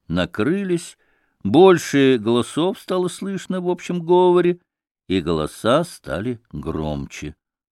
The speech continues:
Стон густых голосов, изредка перебиваемый задыхающуюся, хриплую, крикливую речью, стоял в воздухе, и стон этот долетал, как звук шумящего моря, до окошек барыни,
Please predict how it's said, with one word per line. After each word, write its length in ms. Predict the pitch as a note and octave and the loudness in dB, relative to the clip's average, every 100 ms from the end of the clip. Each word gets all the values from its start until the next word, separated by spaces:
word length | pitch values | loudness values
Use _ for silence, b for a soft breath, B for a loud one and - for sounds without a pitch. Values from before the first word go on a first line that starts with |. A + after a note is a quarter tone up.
| _ _ _ _ _ _ _ _ _ b b | _ _ _ _ _ _ _ _ _ b b
Стон 680 | - - - A#2 A#2+ A#2+ A#2 | -18 -10 0 2 4 2 0
густых 600 | G#2+ A2 - - A#2+ G2+ | -2 -4 -4 0 0 0
голосов, 680 | F#2 A2 G#2+ - B2+ C3 - | -2 -2 -2 -2 0 0 -2
изредка 720 | A2+ C3 A2+ B2 A#2 - A#2+ | 0 0 0 -4 -4 -2 0
перебиваемый 920 | A2+ A2+ A#2 G#2+ G#2 A#2 B2+ B2+ B2+ | 0 -2 -2 0 2 2 2 0 -2
задыхающуюся, 1300 | A#2 F#2+ G#2 - A#2 A#2+ A#2 - G#2 G#2+ G2+ - F2+ D#2 _ _ | -2 -4 -6 -2 0 0 -2 -4 -4 -4 -4 -4 -4 -4 _ _
хриплую, 720 | - A2 C3+ C#3 - A#2 A2 G2 | -2 2 4 4 0 0 0 0
крикливую 720 | G2+ G#2+ - C#3 B2+ A2+ G#2 | -2 -4 -2 0 2 2 2
речью, 520 | C3 F3 E3 - D#3 _ _ | 2 0 -4 -8 -10 _ _
стоял 540 | - - F#2 E2 D2+ | -18 -4 0 0 -2
в 80 | A1+ | -6
воздухе, 640 | B1 C3+ D#3+ C#3 C3 B2+ - b - | -6 -4 -4 -4 -8 -8 -12 b 0
и 120 | B2 | 0
стон 420 | - - E3 D#3 | 0 -2 0 2
этот 400 | D3+ - C#3+ B2 | 0 -2 -6 -2
долетал, 640 | A2 B2 B2 A#2+ D3 D3 | -2 -2 -2 0 2 0
как 260 | C3+ A#2+ A#2 | -2 -4 -4
звук 680 | D#2 D#2 A2 C#3+ C#3 - - b | -6 -8 -2 -2 -4 -10 -20 b
шумящего 960 | _ - G#2 A#2 F3+ E3 - - D3 D#3 | _ -8 -2 0 0 -4 -8 -6 -4 -4
моря, 460 | C#3+ D#3+ E3+ D3+ | -4 -4 -6 -8
до 220 | C3+ G#2+ G#2+ | -4 0 0
окошек 500 | - B2 B2 G2 F#2 | 0 -6 -4 -8 -10
барыни, 580 | C2 A#2 E3 D#3 C#3+ | -6 -4 -4 -6 -8